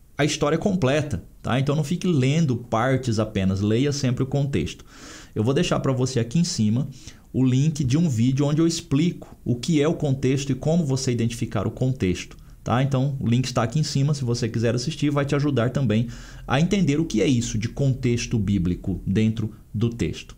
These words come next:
E chegamos agora na sexta dica, que é siga as regras da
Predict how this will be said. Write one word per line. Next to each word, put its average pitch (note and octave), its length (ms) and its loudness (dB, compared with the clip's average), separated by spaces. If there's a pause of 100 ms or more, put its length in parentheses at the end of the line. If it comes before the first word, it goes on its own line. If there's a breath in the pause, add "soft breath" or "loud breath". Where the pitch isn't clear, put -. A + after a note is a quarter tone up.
(160)
E G3+ 80 0
chegamos G3+ 380 2
agora F3 320 2
na F3+ 120 2
sexta E3+ 460 0
dica, A#2 420 -2 (540)
que D3+ 180 0
é F3+ 280 -2 (160)
siga F#3 640 0
as C3+ 220 -2
regras C3+ 540 0
da A#2+ 220 -2